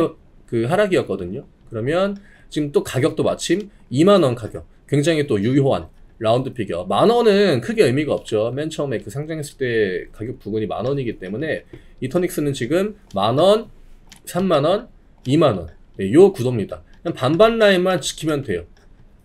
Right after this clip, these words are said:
이럴 때 웬만해서는 깨면 안 되는 가격이 이제 요 이만 원이겠죠. 이만 원 아래로 내려간다라고 하는 건 이제 이 구간과 이 구간의 경계가 명확하게 이만 원이지 않았습니까? 그러면 여길로 들어가면은 대부분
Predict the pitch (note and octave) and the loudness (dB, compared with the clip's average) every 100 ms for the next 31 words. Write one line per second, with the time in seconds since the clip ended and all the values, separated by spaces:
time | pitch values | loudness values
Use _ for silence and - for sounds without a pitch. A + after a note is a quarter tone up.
0 | _ _ C#3 F#3+ F#3 F#3+ F#3+ F#3+ F#3+ E3+ | _ _ 6 6 6 2 4 4 2 0
1 | - - - - G2+ B2+ E3+ G#3+ G3+ F#3 | -6 -20 -20 -8 0 2 6 6 4 2
2 | F3+ E3 G3+ G#3+ G#3+ A2+ A2 A#2+ A#2 A2 | 0 2 2 2 2 0 0 -4 -4 -6
3 | G#2+ A2 E3+ A2 G#2+ F#2 F#2 A2 D#3 C#3+ | -4 -4 -4 -2 -2 -4 -4 -4 -2 -4
4 | G2+ F2+ - C3 A#2 E3 F#3+ F#2 A2+ E3 | -6 -10 -12 -8 -4 -2 -2 -2 0 0
5 | C3 G#2 C3+ G#2 G#2 A#2+ B2+ G2 G#2 A#2+ | 0 -2 -2 -4 -4 -4 -2 -4 -4 -2
6 | G2+ A#2 D#3+ A2 C3 D3 - - - - | -2 -4 -6 -4 -4 -4 -6 -18 -20 -20
7 | - _ A2 B2+ A2+ E2+ - C#3 D#3+ A#2 | -20 _ -4 0 0 -2 -4 0 0 0
8 | A2+ C3+ B2+ A#2+ A2+ A2+ G#2+ G2+ C#3+ A#2 | -2 0 0 -2 -2 -6 -8 -4 -2 -2
9 | F#2+ A2 F#2+ - A2+ C#3 D3 F#2+ G2+ C#3+ | -4 -6 -6 -8 -6 -4 -2 -2 -2 -4
10 | C#3+ A2 G2 C#3+ C#3 G2 F2+ F#2+ - F2+ | -6 -6 -4 -4 -4 -6 -6 -8 -16 -12
11 | A2 - G#2+ D#3 G#2+ F#2 A2+ F#3+ A3+ F#3 | -12 -8 -6 -4 -6 -2 -2 2 4 4
12 | B2 A2 G2 A2 B2 G2+ G2+ C3+ F3 | 0 -2 -4 -6 -6 -8 -4 -2 -4